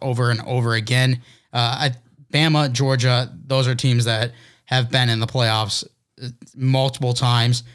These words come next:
We're gonna see them, but we're not gonna see the Clemsons. Uh, there's a chance, uh, and a pretty good chance, that we don't see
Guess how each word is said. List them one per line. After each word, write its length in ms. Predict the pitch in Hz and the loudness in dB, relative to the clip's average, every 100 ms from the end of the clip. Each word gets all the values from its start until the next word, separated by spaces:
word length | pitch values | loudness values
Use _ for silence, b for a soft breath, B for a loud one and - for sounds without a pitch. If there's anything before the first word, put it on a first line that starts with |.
| B - | B -6
We're 100 | 147 | -2
gonna 200 | 156 139 | 0 0
see 220 | - 139 | 0 0
them, 320 | 123 117 110 - b b b | 2 0 -2 -6 b b b
but 280 | - 175 120 | -2 0 -2
we're 160 | 135 151 | -2 0
not 280 | 160 170 147 | 0 0 0
gonna 160 | 151 | -2
see 140 | 120 131 | -2 -2
the 120 | 107 | -6
Clemsons. 680 | - 104 104 - 110 117 - b b b | -6 -6 -4 -4 -2 -4 -6 b b b
Uh, 140 | 120 131 | -4 -4
there's 240 | - 151 151 | -2 0 2
a 60 | |
chance, 640 | 135 - - 285 156 127 - - - - | 0 -2 0 2 2 0 -4 -8 -20 -12
uh, 120 | - 175 | -6 -4
and 120 | 180 | 0
a 40 | 160 | -2
pretty 260 | - 262 | 0 -2
good 220 | 175 254 302 | 0 0 -2
chance, 440 | - 120 123 - | -2 -2 -4 -4
that 140 | 156 139 | -2 0
we 80 | |
don't 200 | 139 135 | 2 0
see 340 | 131 143 123 | 0 2 2